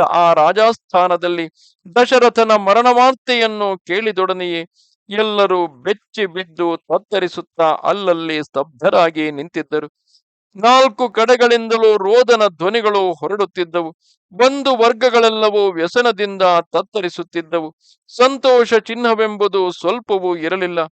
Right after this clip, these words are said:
ಯಾರನ್ನು ನೋಡಿದರೂ ದೈನ್ಯದಿಂದ ಕಳೆಗುಂದಿದವರಾಗಿದ್ದರು.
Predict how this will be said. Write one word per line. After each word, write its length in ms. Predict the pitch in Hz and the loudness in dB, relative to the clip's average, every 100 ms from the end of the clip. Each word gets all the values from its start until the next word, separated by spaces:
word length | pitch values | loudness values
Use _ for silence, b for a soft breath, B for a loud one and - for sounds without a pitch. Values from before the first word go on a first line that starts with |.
| _ b b _ | _ b b _
ಯಾರನ್ನು 680 | 220 240 233 226 214 208 208 | 0 4 4 4 2 0 -2
ನೋಡಿದರೂ 680 | 196 220 233 202 208 202 185 | 0 0 0 0 2 2 0
ದೈನ್ಯದಿಂದ 800 | 151 180 247 240 214 202 190 185 | 0 -2 0 -2 -2 -2 -2 2
ಕಳೆಗುಂದಿದವರಾಗಿದ್ದರು. 1500 | 180 170 165 190 208 240 269 196 180 180 180 175 165 170 | 2 0 -2 -2 -2 -4 -4 -2 0 2 2 0 -4 -4